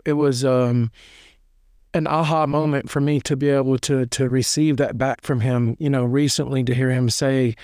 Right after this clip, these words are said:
you know, "I believed in you." And, you know, and from Mister Oliver to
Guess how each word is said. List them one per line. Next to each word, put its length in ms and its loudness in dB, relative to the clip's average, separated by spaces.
you 100 -4
know, 140 2
"I 80 2
believed 480 0
in 160 2
you." 260 2
And, 260 0
you 140 0
know, 240 0
and 220 -2
from 760 0
Mister 360 0
Oliver 540 2
to 680 2